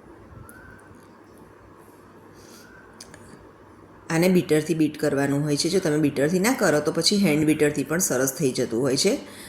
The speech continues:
અને રિઝલ્ટ આપણને એટલું જ સરસ મળે છે. જો, આ રીતે આપણે એને હલાવી લીધું છે, પણ હજુ થોડું જાડું છે, એટલે આપણે જે હાફ કપ પાણી લીધું હતું, જો, અડધી વાટકી પાણી લીધેલું છે, રેગ્યુલર જે ઘરની વાટકી હોય એ જ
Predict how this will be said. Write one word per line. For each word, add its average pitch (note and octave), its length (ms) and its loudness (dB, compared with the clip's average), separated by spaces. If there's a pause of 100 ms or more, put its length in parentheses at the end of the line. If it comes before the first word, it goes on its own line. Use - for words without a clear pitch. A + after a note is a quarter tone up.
(120)
અને F3+ 160 6
રિઝલ્ટ E3 360 4
આપણને D3+ 280 0
એટલું E3+ 420 2
જ F3 40 -6
સરસ C#3 400 -2
મળે C3 240 2
છે. G#3+ 300 -2 (840)
જો, C#3 140 -6 (200)
આ A2+ 40 -2
રીતે C3 220 0
આપણે C3 200 0 (200)
એને C#3+ 120 0
હલાવી D3 340 2
લીધું E3+ 220 2
છે, - 100 -10
પણ D3+ 120 -2
હજુ C#3 160 0
થોડું D#3 240 0
જાડું E3 280 2
છે, G#3 120 -4
એટલે C#3 140 -2
આપણે C3+ 180 0
જે D#3 180 2
હાફ C#3 340 -2
કપ D#3 140 0 (100)
પાણી C3+ 260 0
લીધું F3 260 4
હતું, G3+ 240 -2 (440)
જો, D#3 140 0
અડધી C3+ 260 0
વાટકી D3+ 300 0
પાણી C#3 340 -4
લીધેલું A#2+ 360 -2
છે, G3+ 140 0
રેગ્યુલર D#3+ 400 2
જે D#3 140 0
ઘરની D3+ 280 0
વાટકી D3+ 360 0
હોય F#3 120 0 (100)
એ E3 120 4
જ E3 100 -8